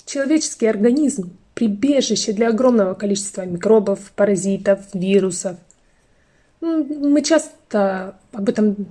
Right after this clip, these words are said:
не думаем. Точнее, думаем об этом редко. И часто мы не узнаем об этом только тогда, когда возникает ослабление организма,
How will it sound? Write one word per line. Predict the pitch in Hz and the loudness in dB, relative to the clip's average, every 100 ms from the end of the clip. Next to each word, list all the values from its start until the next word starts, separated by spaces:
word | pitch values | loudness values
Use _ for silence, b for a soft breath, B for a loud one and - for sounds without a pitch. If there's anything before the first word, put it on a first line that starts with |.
| - | 2
не | 220 | 6
думаем. | 208 220 175 175 - _ _ _ _ _ _ _ | 6 6 2 -8 -14 _ _ _ _ _ _ _
Точнее, | - - 226 | -8 0 4
думаем | 214 233 220 196 | 6 6 4 4
об | 196 | 2
этом | 208 196 | 2 4
редко. | 220 226 - - 175 _ | 6 4 0 -14 -14 _
И | - | -12
часто | - 226 - 208 202 196 | -6 -6 -2 2 4 4
мы | 202 214 | 4 4
не | 220 | 4
узнаем | 220 190 233 233 247 | 2 4 4 6 6
об | 202 196 | 4 2
этом | 196 202 | 0 0
только | 196 208 196 | 2 0 0
тогда, | 185 196 185 233 190 - b b b | -2 -2 0 0 0 -8 b b b
когда | - 214 | -4 0
возникает | 220 208 226 220 208 | 0 2 2 2 0
ослабление | 196 - 202 170 202 214 214 | 0 -6 -6 -2 2 4 4
организма, | 196 196 202 208 202 196 | 2 4 4 4 2 -4